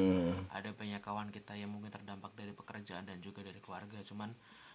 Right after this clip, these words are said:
Speaker 2: kalau dari
Speaker 1: Hmm.
Speaker 2: aku pribadi, mungkin kalau misalnya tidak ada pandemi, ya mungkin aku nggak punya kesempatan untuk tinggal di Solo dari Maret gitu loh. Aku nggak, nggak ada kesempatan untuk itu gitu. Cuman,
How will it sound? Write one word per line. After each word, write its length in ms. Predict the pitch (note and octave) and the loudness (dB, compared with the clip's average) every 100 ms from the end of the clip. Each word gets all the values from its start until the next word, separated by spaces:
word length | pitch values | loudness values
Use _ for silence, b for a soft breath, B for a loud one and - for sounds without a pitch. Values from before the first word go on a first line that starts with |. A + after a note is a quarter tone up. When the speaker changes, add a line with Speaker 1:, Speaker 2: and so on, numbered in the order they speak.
| b | b
Speaker 2:
kalau 220 | G#2 G#2 | -2 0
dari 160 | G#2+ G2 | 8 8
Speaker 1:
Hmm. 160 | F#2 | 8
Speaker 2:
aku 160 | G2 A2 | 2 -4
pribadi, 240 | G2+ G2+ | -4 -4
mungkin 320 | C3+ G#2+ B2+ | -4 -4 -6
kalau 160 | B2+ G#2+ | -6 -8
misalnya 400 | A2 - F#2+ F#2+ | -6 -6 -6 -6
tidak 240 | F2+ F2 | -6 -8
ada 80 | F2+ | -6
pandemi, 480 | F#2 G2 G2 G2+ C3+ | -6 -6 -6 -4 -2
ya 80 | A2+ | -2
mungkin 400 | G#2 G#2 B2 C3 | -4 -6 -4 -4
aku 160 | B2+ | -6
nggak 160 | C3 - | -10 -12
punya 160 | - F#2 | -10 -12
kesempatan 480 | - G#2 G#2 G2 | -10 -12 -10 -10
untuk 160 | F#2 F2+ B B B B B | -10 -14 B B B B B
tinggal 320 | - G2+ F#2+ | -12 -8 -8
di 160 | G2 G2+ | -6 -6
Solo 240 | F#2+ G2 | -6 -8
dari 220 | G2 F#2+ | -8 -8
Maret 400 | G2+ F#2 G2+ B2 | -6 0 0 0
gitu 160 | - G#2 | -6 -10
loh. 80 | G#2+ | -10
Aku 160 | A#2+ | -8
nggak, 140 | A#2+ - - F#2+ | -6 -8 -10 -12
nggak 120 | F#2 | -8
ada 180 | F#2+ G2 | -6 -8
kesempatan 500 | F#2 - F#2 F2+ F2+ | -8 -6 -6 -6 -6
untuk 240 | F#2 F2+ F#2 | -6 -10 -8
itu 240 | A2 G2+ | -8 -8
gitu. 160 | G#2+ G#2+ - | -12 -14 -6
Cuman, 240 | A2+ B2+ | -4 -4